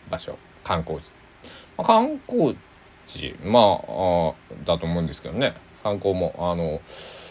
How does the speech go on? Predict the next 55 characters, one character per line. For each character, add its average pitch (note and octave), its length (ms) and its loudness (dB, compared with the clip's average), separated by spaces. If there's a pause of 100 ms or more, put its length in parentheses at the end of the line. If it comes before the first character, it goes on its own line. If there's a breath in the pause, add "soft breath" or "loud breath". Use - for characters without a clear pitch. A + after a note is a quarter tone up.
(120)
あ F2+ 60 -2
る E2 40 0
と E2 80 -8
思 D#2+ 140 -4
う - 20 -6
ん A1+ 60 -10
だ G#1+ 80 -8
け A1+ 60 -6
れ G#1 60 -8
ど C2+ 120 -14
も。 A#2 180 2 (1800 loud breath)
え D#2+ 440 -2 (240)
ー、 B2 60 -6
ん D#3 100 -2
で、 D#3 200 6
そ - 120 -2
こ B2+ 80 6
出 A#2 260 2
身 - 20 10
の F3 200 8 (160)
ア G2+ 100 2
ン F2+ 80 0
リ E2 120 0
ー - 20 -2
さ G#2 100 0
ん B2+ 80 4
の D#3+ 160 6
ラ F#2 140 6
イ D#2 60 2
ブ C#2+ 100 -6
に C#2+ 80 -8
行 - 60 -12
っ - 20 -16
て - 120 -16
き B1+ 60 -16
ま B1 80 -12
し - 140 -12
た - 60 -18
と。 - 60 -20 (300)
で、 D3 240 6 (340 loud breath)
え C#3 1040 6
ー、 - 60 -12
彼 G#4 140 6
女 C#4+ 200 8
の C3 120 10
こ B2 100 6
と A#2+ 100 6
を G#2 40 6
知 - 160 0
っ - 60 -12
た F3+ 120 6
の D#3+ 60 10
は A#2 60 8
僕 B2 460 0
は、 F2+ 460 6